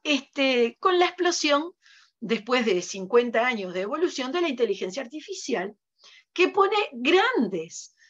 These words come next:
desafíos también en ustedes, creadores de diseño, y nada más que, por decir uno, Dalí dos, ¿m? que con un texto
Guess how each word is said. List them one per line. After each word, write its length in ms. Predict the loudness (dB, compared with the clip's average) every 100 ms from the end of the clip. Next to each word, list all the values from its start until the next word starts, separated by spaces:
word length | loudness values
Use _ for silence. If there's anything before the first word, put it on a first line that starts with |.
| _
desafíos 880 | -2 0 -2 -6 -2 2 2 2 -2
también 560 | -6 -2 0 2 2
en 140 | -2 -6
ustedes, 760 | -10 -4 2 4 4 0 -10 -12
creadores 800 | -2 0 2 4 4 4 2 -10
de 140 | -8
diseño, 680 | -8 -6 -4 -4 -4 -8 -12 -14 -20 -14
y 120 | -6 -2
nada 260 | 2 2
más 220 | 2 0
que, 360 | -2 -4 -4 -8 _ _
por 180 | -4 -2
decir 340 | -4 -2 0
uno, 500 | 2 2 2 2 0
Dalí 380 | -2 -2 -2 2
dos, 600 | 4 4 2 -2 -14 -18 _ _ _ _
¿m? 280 | -8 -8 -8 -2
que 480 | 4 4 4 0 -12 _ _ _ _ _ -2
con 160 | 0
un 140 | 0 0
texto 560 | -2 -4 -2 -2 -4